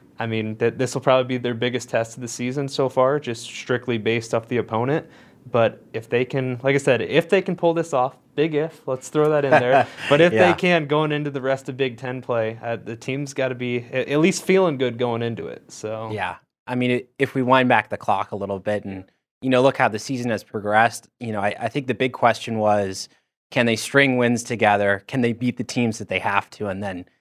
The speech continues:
Speaker 2: you know, can they be competitive against the teams that they're not favored in?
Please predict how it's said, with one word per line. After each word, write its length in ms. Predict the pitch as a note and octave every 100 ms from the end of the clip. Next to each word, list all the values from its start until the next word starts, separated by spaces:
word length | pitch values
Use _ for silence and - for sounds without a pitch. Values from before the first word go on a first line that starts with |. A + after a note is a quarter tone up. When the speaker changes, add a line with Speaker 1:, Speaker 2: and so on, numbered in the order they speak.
| _ _
Speaker 2:
you 80 | E3
know, 100 | C#3 - _
can 140 | - C#3+
they 80 | A#2
be 140 | A#2
competitive 600 | A#2 G#2 C#3+ C#3+ A#2+ G#2
against 320 | G2 G2 F#2
the 80 | -
teams 360 | F#2+ A2+ G#2 F#2
that 120 | F#2+
they're 140 | G2
not 240 | G2 F#2+ -
favored 340 | A#2+ A2+ G#2
in? 260 | F#2 F#2+